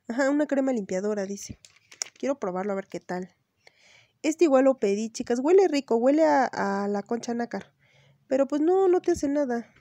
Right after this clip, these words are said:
Ay, chicas, lo que sí, esto de la víbora, esto sí no, ni la crema, ni nada, nada, nada de la víbora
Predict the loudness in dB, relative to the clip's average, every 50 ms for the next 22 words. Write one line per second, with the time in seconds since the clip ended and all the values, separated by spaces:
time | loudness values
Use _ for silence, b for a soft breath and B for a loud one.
0 | -20 _ _ _ -20 -20 -20 _ _ _ _ _ _ _ _ _ _ _ _ _
1 | _ _ _ B B B B B B B B -4 -2 -2 -2 -2 -6 -6 -4 -4
2 | -2 -2 -2 -2 -4 -6 -4 -4 -4 -2 -2 -2 -4 -4 -10 _ -4 -2 -2 -2
3 | -2 -2 -4 -4 -6 -4 -4 -2 -2 -2 -2 -4 -4 -4 -2 -2 -2 -2 -2 -6
4 | -8 -6 -6 -6 -4 -2 -4 -4 -4 -6 -8 -8 -4 -4 -2 0 -2 -2 -2 -2
5 | -2 -2 -2 0 -2 -2 -2 -4 -4 -6 -6 -6 -6 -6 -6 -6 -6 -4 -2 -2
6 | -2 -2 -4 -8 -6 -8 -8 -6 -6 -6 -4 -4 -6 -6 -6 -6 -6 -8 -8 -8
7 | -8 -8 -8 -8 -8 -6 -6 -6 -6 -6 -8 -10